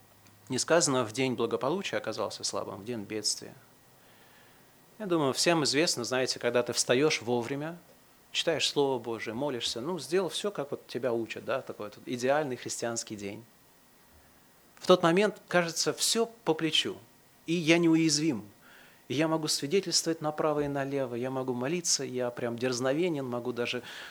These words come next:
кому-то там обличить или еще что-то такое.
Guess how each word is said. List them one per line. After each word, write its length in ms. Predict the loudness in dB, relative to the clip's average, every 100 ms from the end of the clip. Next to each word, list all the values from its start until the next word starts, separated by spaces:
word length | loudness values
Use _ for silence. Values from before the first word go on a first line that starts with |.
| -10
кому-то 320 | -4 -2 -2
там 180 | -4 -4
обличить 640 | -2 -4 -2 0 0 0 -2
или 140 | -2
еще 300 | -2 0 0
что-то 260 | 2 -2 0
такое. 500 | -2 0 -2 -4